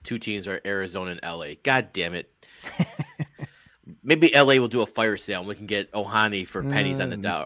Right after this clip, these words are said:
Speaker 1: Ohtani for pennies on the
Speaker 2: mm.
Speaker 1: dollar. No. Um, I was, I was gonna piggyback. My prediction is the White Sox power comes back. I
Speaker 2: Yeah.
Speaker 1: feel like, I
Speaker 2: We
Speaker 1: feel
Speaker 2: need it.
Speaker 1: like the, it's gonna be all around. Power surge.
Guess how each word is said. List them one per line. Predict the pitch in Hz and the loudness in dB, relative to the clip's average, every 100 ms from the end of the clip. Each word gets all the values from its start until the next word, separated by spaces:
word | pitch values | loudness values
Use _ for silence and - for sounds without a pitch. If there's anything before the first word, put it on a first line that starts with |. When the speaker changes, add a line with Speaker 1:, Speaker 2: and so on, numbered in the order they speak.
| 98 | -6
Speaker 1:
Ohtani | - 98 95 92 | -2 -2 -2 -6
for | 87 | -8
pennies | 98 90 82 | -6 -6 -6
on | |
the | 87 | -8
Speaker 2:
mm. | |
Speaker 1:
dollar. | 90 82 76 73 - _ _ _ _ _ _ _ _ _ _ _ _ _ _ _ _ _ _ _ | -4 -4 -6 -8 -14 _ _ _ _ _ _ _ _ _ _ _ _ _ _ _ _ _ _ _
No. | 76 71 - - - - | -12 -12 -14 -20 -20 2
Um, | 120 123 120 - | 6 8 6 6
I | 147 | 6
was, | 170 165 | 6 4
I | 170 | 4
was | 165 | 6
gonna | 175 | 4
piggyback. | 151 131 117 110 | 4 4 2 2
My | 117 | 0
prediction | 113 107 104 107 | 0 -4 -4 -6
is | 92 | -4
the | |
White | 95 98 - | -4 -4 -2
Sox | 92 - | -6 -4
power | 95 85 | -4 -2
comes | 69 78 82 | -4 -12 -10
back. | 71 69 - _ _ _ _ _ 147 | -8 -8 -10 _ _ _ _ _ -2
I | |
Speaker 2:
Yeah. | 190 | 0
Speaker 1:
feel | 120 113 | 2 2
like, | 107 104 101 - 107 | 4 2 0 -2 -4
I | |
Speaker 2:
We | 110 | 2
Speaker 1:
feel | 123 | 2
Speaker 2:
need | 110 | 2
it. | |
Speaker 1:
like | 104 - | 0 -2
the, | 110 104 98 - - | -2 0 -2 -4 -2
it's | 139 | 4
gonna | 143 | 4
be | 123 | 6
all | 110 101 | 4 2
around. | 90 80 78 - _ _ - | 0 -4 -8 -16 _ _ 0
Power | 120 110 | 2 2
surge. | 107 113 104 101 87 | 0 -2 -2 -2 -6